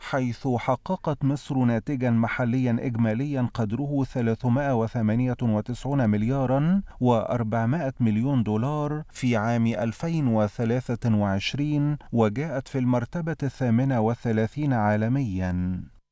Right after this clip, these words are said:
انضمام مصر إلى تكتل بريكس سينعكس إيجابا بشكل كبير على الاقتصاد المصري،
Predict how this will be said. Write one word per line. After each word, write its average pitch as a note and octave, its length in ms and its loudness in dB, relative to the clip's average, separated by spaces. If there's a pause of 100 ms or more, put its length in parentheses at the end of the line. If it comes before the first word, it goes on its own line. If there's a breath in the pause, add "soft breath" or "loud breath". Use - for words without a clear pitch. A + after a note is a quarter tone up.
(280)
انضمام C#3 920 2
مصر C#3 440 -2
إلى A2+ 320 0
تكتل A#2+ 840 -2
بريكس C3+ 540 -6
سينعكس C3+ 880 -2
إيجابا C3+ 600 0
بشكل B2 640 0
كبير C#3 480 -2
على A#2 280 2
الاقتصاد A2+ 640 -2
المصري، C3 840 0